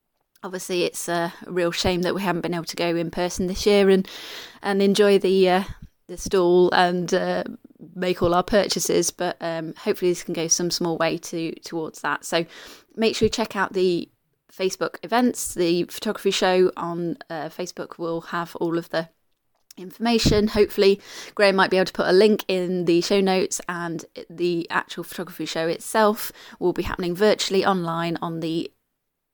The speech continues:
on the twentieth and twenty-first of September. I think that's right. Yes, <laughs> the Sunday, Monday. Anyway, so, um, so yeah, so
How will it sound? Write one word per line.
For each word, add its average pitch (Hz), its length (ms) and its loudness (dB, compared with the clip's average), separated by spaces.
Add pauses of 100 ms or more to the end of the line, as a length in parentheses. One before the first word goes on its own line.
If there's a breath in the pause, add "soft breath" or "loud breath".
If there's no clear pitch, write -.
on 165 220 -12
the 160 480 -8 (340)
twentieth 226 460 0
and 196 160 -4
twenty-first - 800 -4
of 160 400 -4
September. - 920 -14 (420)
I - 40 -20
think - 140 -16
that's 160 160 -10
right. 160 180 -6
Yes, - 280 -2
<laughs> 339 680 4
the 208 80 0
Sunday, 202 300 6
Monday. 160 400 0 (360 loud breath)
Anyway, 160 380 -10
so, 180 360 2
um, 180 200 4 (300 loud breath)
so - 160 -10
yeah, 330 240 4
so 208 460 6